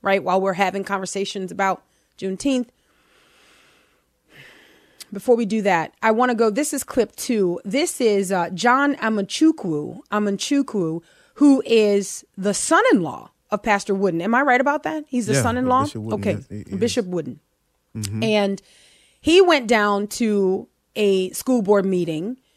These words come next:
Speaker 1: This is in Chatham County in North Carolina. He went down to a school board meeting and he attempted to read, and you've seen this before, he attempted to read the books that are available to kids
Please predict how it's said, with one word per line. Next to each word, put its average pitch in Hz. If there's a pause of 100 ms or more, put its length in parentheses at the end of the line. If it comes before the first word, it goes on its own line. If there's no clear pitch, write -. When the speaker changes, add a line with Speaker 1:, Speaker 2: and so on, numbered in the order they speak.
(100)
Speaker 1:
This 226
is 226
in 190
Chatham 262
County 170 (240)
in 190
North 196
Carolina. 175
He 269
went 320
down 196
to -
a 190
school 202
board 180
meeting 175 (500)
and 208 (100)
he 330
attempted 233 (180)
to 240
read, 220 (160)
and 226
you've 349
seen 262
this 359
before, 196 (300)
he 330
attempted 302
to 285
read 277
the 349
books 180
that 208
are 208
available 202
to -
kids -